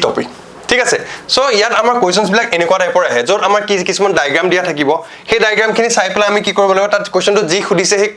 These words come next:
কুৱেশ্যনটোৰ লগত ৰিলেট কৰিব ডায়েগ্ৰামখিনি আমি মিলাই পেলাই তাৰ এনচাৰটো কি হ'ব, আমি সেইটো উলিয়াব লাগিব, ঠিক আছে? চ' ইয়াত আজি ফাৰ্ষ্ট কুৱেশ্যনটো আমাক কি দিয়া আছে, এবাৰ চেক কৰোঁ যে কি কৈছে, যে "Find out the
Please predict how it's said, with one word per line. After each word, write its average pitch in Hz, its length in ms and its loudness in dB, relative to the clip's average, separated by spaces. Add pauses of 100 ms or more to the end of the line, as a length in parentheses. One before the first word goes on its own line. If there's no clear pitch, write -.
কুৱেশ্যনটোৰ 190 400 2
লগত 190 200 2
ৰিলেট 180 240 0
কৰিব 190 120 2 (140)
ডায়েগ্ৰামখিনি 175 480 0
আমি 185 100 4 (100)
মিলাই 165 260 2
পেলাই 190 160 0 (340)
তাৰ 185 200 2
এনচাৰটো 196 340 0
কি 190 120 0
হ'ব, 190 160 2
আমি 190 120 2
সেইটো 175 180 0
উলিয়াব 143 200 2 (100)
লাগিব, 127 180 -2 (360)
ঠিক 233 140 2
আছে? 156 120 0 (240)
চ' - 40 2 (160)
ইয়াত 320 200 2
আজি 220 100 0 (120)
ফাৰ্ষ্ট 220 220 0
কুৱেশ্যনটো 220 300 2
আমাক 220 180 0
কি 208 100 0
দিয়া 196 120 0
আছে, 196 140 0
এবাৰ 196 120 2 (180)
চেক 160 200 0
কৰোঁ 143 200 2
যে 190 140 4
কি 180 120 -4
কৈছে, 143 180 2
যে 220 60 0 (400)
"Find 220 280 2
out 254 160 0
the 247 80 0